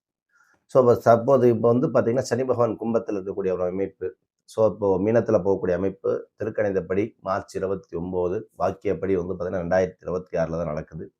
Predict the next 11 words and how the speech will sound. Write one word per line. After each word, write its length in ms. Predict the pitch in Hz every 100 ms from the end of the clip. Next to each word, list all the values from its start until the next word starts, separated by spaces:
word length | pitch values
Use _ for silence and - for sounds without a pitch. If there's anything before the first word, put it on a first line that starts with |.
| _ _ _ _ _ _ _ _
எதை 220 | 95 120 143
எடுத்துக்கணும் 420 | 117 117 113 113
அப்படின்னு 260 | 98 107 98
கேட்டீங்கன்னா, 320 | 95 101 123
கண்டிப்பா 400 | 104 107 107 135
தனி 240 | - 98
மனிதனுடைய 440 | 120 113 110 104 98
வாழ்க்கையில 540 | 98 104 98 101 104 120 - _ _ _ _ _ -
சுயஜாதகத்தை 640 | 117 127 123 113 104 98
பொறுத்த 280 | 90 90 90
வரைக்கும் 440 | 90 87 107 113